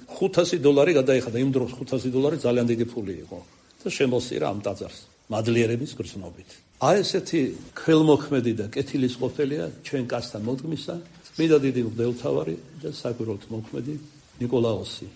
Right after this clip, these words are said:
მისი მადლი, ლოცვა, შუამავლობა ეწეოდეს ივერიის უძველეს ეკლესიას. რატომ ვამბობ ასე? ჩვენმა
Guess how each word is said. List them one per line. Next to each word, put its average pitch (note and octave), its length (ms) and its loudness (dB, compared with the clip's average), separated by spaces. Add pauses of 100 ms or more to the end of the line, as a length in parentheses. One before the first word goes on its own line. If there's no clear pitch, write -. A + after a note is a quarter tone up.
(200)
მისი C#3 320 4
მადლი, A#2+ 400 2
ლოცვა, B2 320 -2
შუამავლობა D3 840 0 (120)
ეწეოდეს D3 580 2 (440)
ივერიის C#3+ 580 2
უძველეს C#3 400 2
ეკლესიას. B2 480 -2
რატომ C3+ 320 4
ვამბობ G2+ 400 0
ასე? - 220 -8 (240)
ჩვენმა D#3 360 0